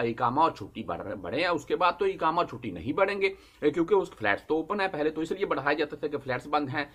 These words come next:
अभी वो क्यों बढ़ाएंगे? तो भाई वो इकामा छुट्टी ना बढ़ाएं, लेकिन फ्लैट्स तो ओपन है ना। ए, इकामा छुट्टी मैं मानता हूँ जनवरी तक रुक जाएगा,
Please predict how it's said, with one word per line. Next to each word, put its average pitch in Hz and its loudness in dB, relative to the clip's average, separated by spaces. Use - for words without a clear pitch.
अभी 151 0
वो 185 4
क्यों 196 -6
बढ़ाएंगे? 147 0
तो 151 -4
भाई 208 6
वो 208 8
इकामा 170 4
छुट्टी 190 -8
ना 147 4
बढ़ाएं, 156 2
लेकिन 190 -2
फ्लैट्स 135 0
तो 208 4
ओपन 151 2
है 92 -2
ना। 165 4
ए, 131 4
इकामा 156 6
छुट्टी 196 -6
मैं 185 -2
मानता 156 4
हूँ 185 2
जनवरी 156 2
तक 165 -2
रुक 151 0
जाएगा, 156 0